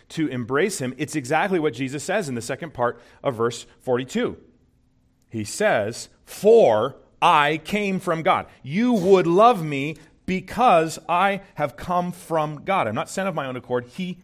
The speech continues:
sent me. So Jesus' reason to embrace him is because I have been sent by the Father. You know, it strikes me that this time of year, Christians are pretty good at giving thanks to Jesus for coming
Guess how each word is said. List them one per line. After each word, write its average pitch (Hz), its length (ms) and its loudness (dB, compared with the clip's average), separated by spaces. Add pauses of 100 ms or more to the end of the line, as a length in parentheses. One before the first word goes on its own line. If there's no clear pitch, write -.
sent - 340 -10
me. 80 200 -16 (840)
So 147 60 -6
Jesus' 147 600 -6
reason 147 460 -2
to 165 220 -6
embrace 147 500 -4
him 139 140 -6
is 123 100 -8
because 156 600 0 (240)
I 190 240 2
have 165 340 0
been 160 220 -4
sent 208 400 -6
by 160 180 4
the 180 80 -2
Father. 214 400 -2 (3500)
You 143 80 -4
know, 147 80 0
it 127 60 -8
strikes 165 340 -2
me 131 80 -6
that 110 140 -8
this 143 180 -6
time 147 260 -6
of 110 140 -6
year, 131 320 -4 (300)
Christians 139 580 -6 (300)
are 117 200 2
pretty 180 460 -4
good 123 420 0
at 110 300 -6
giving 131 320 -4
thanks 127 520 -10
to 143 120 -8
Jesus 123 540 -8
for 107 160 -14
coming 151 560 -8